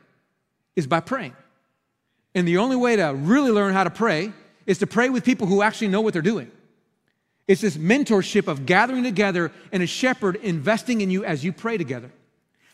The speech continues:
I, I haven't met a single person yet who doesn't want to lo-, know how to pray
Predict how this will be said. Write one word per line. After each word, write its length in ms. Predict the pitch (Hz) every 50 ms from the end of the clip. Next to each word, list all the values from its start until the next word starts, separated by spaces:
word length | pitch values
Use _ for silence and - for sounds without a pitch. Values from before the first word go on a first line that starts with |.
| _ -
I, 80 | 254 - -
I 80 | 220 247
haven't 400 | 226 208 240 226 170 196 190 175
met 240 | 147 165 180 185 180 -
a 80 | 160 139
single 380 | - - - 220 220 208 220
person 540 | 208 - 196 185 165 - - 143 127 123 120 -
yet 480 | 131 143 135 113 - - - _ _ _ _ _ _ _ _ _ _ _ _ _ _ _ _ -
who 140 | - 202
doesn't 400 | 156 123 214 233 226 247 254 -
want 340 | 233 180 185 196 202 214 -
to 100 | - 180
lo-, 300 | 156 147 165 175 180 202 214
know 180 | 165 185 196
how 100 | 180 185
to 80 | 160 147
pray 320 | - - 180 151 127 117